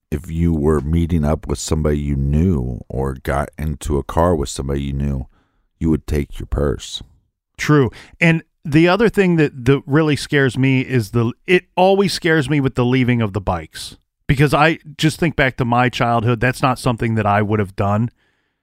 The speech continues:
Speaker 2: I was always worried somebody was gonna take my bike. So I, I feel like i-, if you're out and about and your kids, most of the time you're going to use that bike to get yourself around.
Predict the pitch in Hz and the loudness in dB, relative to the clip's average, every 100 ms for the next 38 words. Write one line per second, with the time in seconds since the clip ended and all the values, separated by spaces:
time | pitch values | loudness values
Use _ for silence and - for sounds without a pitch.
0 | _ _ 123 131 139 131 113 123 117 - | _ _ 0 2 4 2 2 0 0 0
1 | 117 117 104 107 95 - 123 - 120 117 | 0 0 0 -4 -4 -4 -4 -2 -2 2
2 | 123 135 - - _ _ _ _ - - | 0 0 -6 -20 _ _ _ _ -6 2
3 | 127 127 123 139 - 131 - 160 139 131 | 2 2 2 0 0 -2 2 2 2 0
4 | - - _ _ - - - 135 127 135 | -2 -20 _ _ -20 -16 -4 -2 2 2
5 | 139 143 131 139 110 123 127 117 113 - | 4 2 2 -2 2 2 2 2 -2 0
6 | 139 127 123 - - - 120 120 135 - | 2 2 0 -4 -14 -10 0 2 2 0
7 | 135 131 123 117 110 120 110 101 120 104 | 0 0 2 0 2 2 2 2 0 2
8 | 117 98 113 107 - 104 107 - 104 - | -2 0 0 -2 -4 -8 -8 -6 -10 -4
9 | 104 98 95 95 104 101 82 - | -4 -4 -4 -4 -4 -4 -6 -10